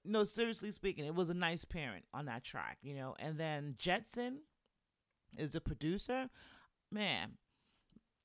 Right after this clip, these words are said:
I, I like that. I like Jetson. I like what he's doing. Shout out to Jetson. I also think he does stuff for The Baby and, um, amongst other people. So, yeah, kudos to you on that one. Shout out to the choir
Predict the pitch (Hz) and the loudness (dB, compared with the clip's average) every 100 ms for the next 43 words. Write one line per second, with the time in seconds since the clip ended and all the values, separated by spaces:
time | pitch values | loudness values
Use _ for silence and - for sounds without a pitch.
0 | - 185 202 - - 208 202 196 127 90 | 2 4 4 0 4 8 8 6 2 2
1 | - 147 151 156 170 160 175 156 143 135 | 2 4 4 6 6 6 2 0 0 2
2 | 147 143 120 175 175 175 185 - 151 151 | 0 -2 -2 0 2 0 -2 2 4 6
3 | 147 131 - 160 175 190 208 156 156 151 | 2 -2 4 6 6 2 2 4 4 2
4 | - 135 151 139 - 139 139 127 117 131 | -6 -8 -4 -2 -2 -4 -2 -4 -2 0
5 | 131 202 202 208 208 - - - - - | 0 0 -2 -2 -2 -6 -16 -20 -14 -6
6 | 127 123 120 117 113 - 139 143 - 170 | -2 0 -2 -2 -4 -4 -4 -4 -2 0
7 | 180 196 214 208 196 202 202 - - 139 | 0 0 -2 -2 -2 0 -2 -4 0 0
8 | 120 - 131 143 147 104 60 - _ - | 0 -2 -6 0 0 0 -4 -12 _ -6
9 | - 180 170 160 - 160 147 135 139 95 | 0 2 2 0 -4 -2 0 0 0 0
10 | 143 151 156 - - - - 175 262 294 | -2 -2 -4 -12 -14 -8 4 6 6 4
11 | - - - 165 180 226 180 120 | 0 -2 4 8 8 8 8 8